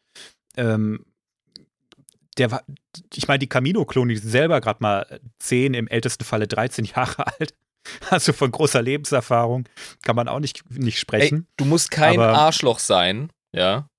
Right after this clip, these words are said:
Speaker 2: um als Mitglied, äh, des deutschen K S K auf einen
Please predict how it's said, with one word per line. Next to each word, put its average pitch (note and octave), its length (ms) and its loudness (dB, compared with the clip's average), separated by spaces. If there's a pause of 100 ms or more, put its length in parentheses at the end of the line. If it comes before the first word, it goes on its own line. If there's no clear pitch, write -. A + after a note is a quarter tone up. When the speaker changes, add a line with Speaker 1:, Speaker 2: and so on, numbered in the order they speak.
(140)
Speaker 2:
um C3+ 160 0
als B2 260 0
Mitglied, C#3 580 0
äh, B2+ 280 4
des A#2 220 -4 (400)
deutschen B2+ 300 2
K B2 240 2
S G#2+ 120 -4
K A2 400 0 (420)
auf A#2 340 2
einen A#2 440 -2